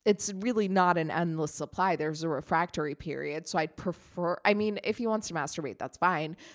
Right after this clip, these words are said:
but I'd prefer to be able to be involved. Whereas I honestly,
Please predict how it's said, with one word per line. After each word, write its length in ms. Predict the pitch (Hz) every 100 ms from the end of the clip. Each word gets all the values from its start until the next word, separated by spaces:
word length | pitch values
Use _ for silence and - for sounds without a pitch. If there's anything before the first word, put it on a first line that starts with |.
| - -
but 140 | 208
I'd 240 | 202 180
prefer 800 | - 196 185 - - 208 226 185
to 180 | - 185
be 220 | 151 160
able 200 | 160 160 165
to 100 | 160
be 200 | 147 143
involved. 680 | 139 147 131 135 160 - -
Whereas 640 | 180 180 175 170 170 - - _ _ _ _ _ -
I 680 | 165 175 202 226 247 262 254 -
honestly, 720 | 165 175 185 - 202 196 196